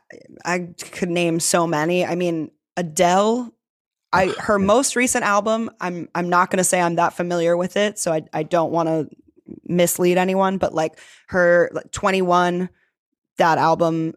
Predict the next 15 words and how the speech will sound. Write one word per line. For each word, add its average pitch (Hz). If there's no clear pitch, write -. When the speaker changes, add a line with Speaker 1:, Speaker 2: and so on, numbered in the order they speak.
Speaker 1:
I 160
mean, 143
every 170
single 165
song, 160
just -
pouring 196
her 180
heart 175
and 170
soul 175
into 180
it. 170
It's -
like, 170